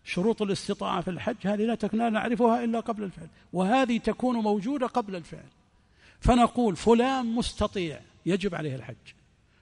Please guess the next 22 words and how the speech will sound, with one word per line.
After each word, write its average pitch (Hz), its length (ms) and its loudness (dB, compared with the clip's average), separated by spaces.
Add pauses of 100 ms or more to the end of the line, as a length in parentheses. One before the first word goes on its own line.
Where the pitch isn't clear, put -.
فإذا 175 200 -2
قال 208 260 0
قائل: 202 200 -4
"كيف 285 260 0
نقول 262 280 2
مستطيع 247 460 -2
وهو 233 220 -4
ما 214 120 -2
حج؟ 196 180 0 (760)
كيف 269 260 2
درانا؟" 202 640 2 (1040)
وهو 214 220 2
ما، 226 180 0
نحن 233 220 2
ما 233 220 4
شفناه 196 400 0
راح 208 340 2
وحج 170 420 -2
وطاف 196 460 2
وسعى 190 440 -4
ووقف 190 420 -2
بعرفات 190 600 -2